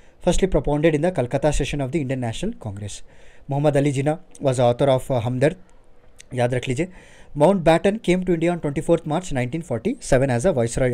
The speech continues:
of India। Okay, next we have Indian geography related questions। Chakma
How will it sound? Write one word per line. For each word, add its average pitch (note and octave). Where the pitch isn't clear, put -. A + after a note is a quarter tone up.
of -
India। G#2+
Okay, C3
next D#3
we D3
have D3+
Indian D#3+
geography C#3+
related C3+
questions। F3+
Chakma F3+